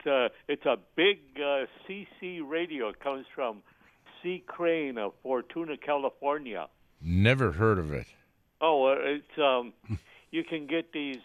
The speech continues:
Speaker 1: Uh, it, they were the only one. This was the only one in stock.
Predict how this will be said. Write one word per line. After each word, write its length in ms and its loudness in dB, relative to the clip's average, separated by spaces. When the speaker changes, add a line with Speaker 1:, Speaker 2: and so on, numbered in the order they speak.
Speaker 1:
Uh, 420 -6
it, 320 -12
they 140 -4
were 180 0
the 140 -6
only 300 -6
one. 400 -4
This 220 -10
was 180 -6
the 100 -4
only 240 -6
one 220 -6
in 140 -8
stock. 360 2